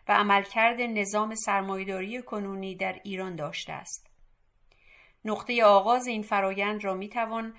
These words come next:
در همان سالهای اولیه دهه شصت دید. در آن برهه، پس از تغییرهای سیاسی برای مسلط شدن حاکمیت بر اساس اسلام سیاسی با اتکا بر سرمایه‌های تجاری و سنتی،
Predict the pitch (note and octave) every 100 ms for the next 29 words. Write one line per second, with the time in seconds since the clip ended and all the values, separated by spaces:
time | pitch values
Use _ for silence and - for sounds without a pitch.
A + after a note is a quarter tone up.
0 | - _ - G#3 G#3 A#3 B3 B3 - A3
1 | G3+ G#3 A3 A#3 G#3 F#3+ G3 F#3+ G3 A3
2 | G#3+ G3 G3+ F3+ F3 - F#3 F3 - -
3 | - - _ _ _ - _ _ _ _
4 | G3 G3 A#3 A3+ G#3+ G#3 G#3 G#3 - -
5 | - A#3 A#3 B3+ A#3+ - _ G#3+ G3+ G#3+
6 | G3+ G#3+ A#3 B3 B3 - G#3 G3 - G#3+
7 | A3 - - _ _ G3 G#3 B3+ B3 A3
8 | A3 G#3 G3 - G3 G#3 A#3+ A3+ G#3 G#3+
9 | G3 G3 G#3 - - G3 - G3 A3 A3+
10 | A#3 G#3+ - G#3+ A#3+ A#3+ - G#3 G3 G3
11 | - G#3+ G#3+ - _ _ _ - F#3+ G#3
12 | - A3 - B3 C4 B3 G#3+ G#3 A3 G3+
13 | G3+ G3 G3+ A3+ B3 A#3+ A#3 G#3+ G#3 G3+
14 | A#3 G#3+ - G#3 F#3+ F#3+ - G#3+ G#3+ G#3+